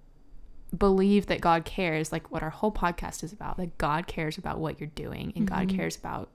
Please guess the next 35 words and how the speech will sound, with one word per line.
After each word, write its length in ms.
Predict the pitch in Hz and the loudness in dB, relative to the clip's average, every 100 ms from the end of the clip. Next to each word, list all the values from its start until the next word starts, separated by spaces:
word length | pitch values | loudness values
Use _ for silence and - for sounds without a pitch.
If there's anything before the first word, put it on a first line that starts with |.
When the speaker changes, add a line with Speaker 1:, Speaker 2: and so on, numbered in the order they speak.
| - | -8
Speaker 1:
you 440 | 175 175 - - | -2 -2 -2 -4
in 80 | 165 | -4
the 80 | 165 | -2
middle 220 | 180 180 | 0 0
of 140 | - | -2
Speaker 2:
Mm-hmm. 40 | 185 | -4
Speaker 1:
it. 180 | - - - - - - - - - | -6 -8 -14 -18 -20 -20 -20 -20 -2
Um, 500 | 190 175 165 - 202 - - - _ _ - | 0 0 -2 -6 -8 -10 -18 -20 _ _ 0
so 220 | 208 208 - - _ _ - | 2 2 -8 -20 _ _ -2
yeah, 180 | 214 180 - - | 0 -2 -10 -8
just 160 | - - | -6 -4
take 160 | 185 | -4
time 160 | - 185 | -4 -2
to 60 | 196 | 0
<laughs> 0 | |
ask 340 | 185 233 - | 2 2 0
him. 240 | - - 202 - - - - | 0 0 2 0 -4 -4 0
<laughs> 420 | 233 - - - | 0 -2 -12 -4
Speaker 2:
That's 260 | 220 202 - | -2 -2 -4
good. 420 | - 196 185 190 - - - - - - | -2 2 2 0 -4 -16 -18 -18 -10 2
My 140 | 208 | 4
last 240 | 196 185 - | 6 4 0
one 160 | 185 | 0
is 380 | 175 175 - - - | 0 -2 -6 -8 -6
to, 380 | - 185 180 185 | 0 0 0 -2
uh, 340 | 196 175 190 220 - - - - - - | -4 -6 -6 -8 -12 -16 -16 -18 -20 -4
take 200 | - 196 | 0 2
time 400 | 190 170 175 202 - - - | 2 2 2 -2 0 2 4
<laughs> 120 | - 180 208 202 - - - | 2 0 -2 -2 -4 -8 2
to 200 | - 214 | 6 8
rest, 560 | 202 233 196 196 - - - - | 10 10 10 6 -2 -8 -14 -4
uh, 220 | 202 185 190 | 2 4 4
and 200 | 202 190 | 2 4
be 100 | 190 | 2
grateful. 540 | - 180 180 - - | 0 -2 -2 -8 -10